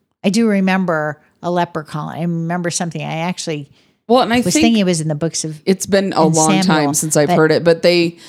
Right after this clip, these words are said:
Speaker 2: they go, I think they go to the gate and someone sends them out food or something like that. And that's allowed, but I don't remember if it's in the context of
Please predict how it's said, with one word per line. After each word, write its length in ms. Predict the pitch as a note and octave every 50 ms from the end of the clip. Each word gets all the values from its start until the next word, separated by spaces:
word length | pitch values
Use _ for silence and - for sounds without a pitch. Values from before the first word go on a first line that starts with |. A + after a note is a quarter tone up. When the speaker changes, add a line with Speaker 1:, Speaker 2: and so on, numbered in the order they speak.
| - - - _ _
Speaker 2:
they 140 | G3+ G3
go, 420 | F#3+ E3+ F3 F#3+ F#3+ G3 G3 G3 G3 - - _ _ _ _ _ _ _ _ _ _ _ _ _ _ _ _ _ _ _ _ _ _ _ _ _ _ _ _ _ _ _ _ _ _ _ _
I 120 | - F#3 F#3
think 280 | - - B3 C#4 B3+ A3
they 120 | B3 A3
go 260 | F#3+ F3 G3 G3 G3
to 140 | F#3+ F#3+ G3
the 120 | E3+ E3 D#3+
gate 680 | D#3+ E3 G3 F3+ E3+ D#3 D3 D3 D3+ D3 - - - - _ _ -
and 160 | D#3+ E3 D#3+
someone 400 | - - F#3 F#3 F3+ E3 D#3 D#3+
sends 460 | D#3+ - - - D#3+ D#3+ D#3+ D3 -
them 200 | - D3+ D3 C3+
out 360 | - A#2 C#3+ C#3+ C#3+ C3+ - -
food 500 | - - - E3 D3+ C#3+ C#3 C3+ C3+ C#3
or 80 | C3+ C3
something 440 | - - C#3 C#3+ - - B2 B2+
like 200 | B2 A2+ A#2 A2+
that. 360 | - - - F#2 D#2 - - _ _ _ - - - _ _
And 180 | - E3+ F#3 F#3+
that's 280 | G3 G3 G3 F#3+ -
allowed, 760 | E3+ D#3+ D3+ D#3 D3+ D3+ C#3+ B2+ A#2+ B2 A2 E2 D2+ C#3+ D#3 E3+
but 140 | E3+ E3
I 100 | E3 D#3+
don't 360 | D#3+ D#3+ F3 F3 F3+ F3 - -
remember 440 | D#3 D#3+ D#3 D3+ D3+ D3 D3 C#3+
if 120 | C#3+ C#3 -
it's 200 | C#3+ C3+ - -
in 80 | C#3
the 80 | C3 C3+
context 680 | - - - C#3+ C#3+ D3 D#3+ D3+ C#3 - - - - -
of 500 | - C#3 C#3 C3 B2+ D3 - - -